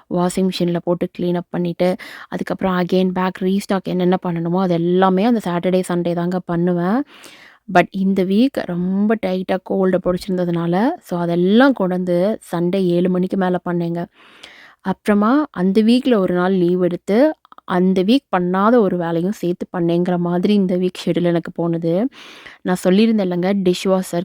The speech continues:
கம்ப்ளைண்ட் கொடுத்துருந்தோம் அப்படின்னு சொல்லிட்டு. இங்க அமெரிக்கால பார்த்தீங்கன்னா, ஒரு வீடு அப்படின்னா டிஷ் வாஷர் இருக்கும், அப்புறம் எலக்ட்ரிக் அடுப்பு இருக்கும், அதுக்கப்புறம் பார்த்தீங்கன்னா வாஷிங் மிஷின் இருக்கும்,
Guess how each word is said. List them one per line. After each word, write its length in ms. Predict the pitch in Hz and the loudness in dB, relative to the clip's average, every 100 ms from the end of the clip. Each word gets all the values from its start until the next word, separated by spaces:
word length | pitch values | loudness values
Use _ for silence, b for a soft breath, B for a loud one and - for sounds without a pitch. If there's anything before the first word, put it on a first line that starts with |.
| - | -2
கம்ப்ளைண்ட் 380 | 180 - 180 190 170 | -4 0 0 2 -2
கொடுத்துருந்தோம் 440 | 165 170 170 175 | -2 -4 -4 -4
அப்படின்னு 200 | 165 170 | -2 -4
சொல்லிட்டு. 400 | 180 170 165 180 | -4 -8 -4 0
இங்க 220 | 185 180 | 0 2
அமெரிக்கால 460 | 170 185 202 196 190 - | 2 2 2 -2 -4 -4
பார்த்தீங்கன்னா, 520 | 175 170 170 170 196 294 B B B B B _ _ _ _ _ - | -8 -6 -6 -4 -4 -4 B B B B B _ _ _ _ _ -8
ஒரு 260 | - 214 202 | 2 6 6
வீடு 360 | 190 214 226 226 | 4 4 6 4
அப்படின்னா 400 | 185 180 180 202 | 2 0 0 0
டிஷ் 260 | 185 - | -2 -2
வாஷர் 260 | 175 180 170 | -4 -2 -4
இருக்கும், 380 | 175 - 180 214 | -6 -4 -2 -2
அப்புறம் 320 | 185 - 180 | -8 -4 -2
எலக்ட்ரிக் 420 | 175 175 - 196 | 0 -4 -6 -6
அடுப்பு 320 | 175 170 180 180 | -2 -2 -2 -4
இருக்கும், 380 | 175 175 208 262 | -2 0 0 -2
அதுக்கப்புறம் 440 | 185 - 180 180 185 | -6 -6 -4 -4 -4
பார்த்தீங்கன்னா 540 | 180 160 165 180 196 | -4 -4 -4 -2 0
வாஷிங் 360 | 170 170 180 175 | -2 0 0 0
மிஷின் 180 | 165 170 | 0 -6
இருக்கும், 460 | 170 170 185 247 | -6 -6 -4 -4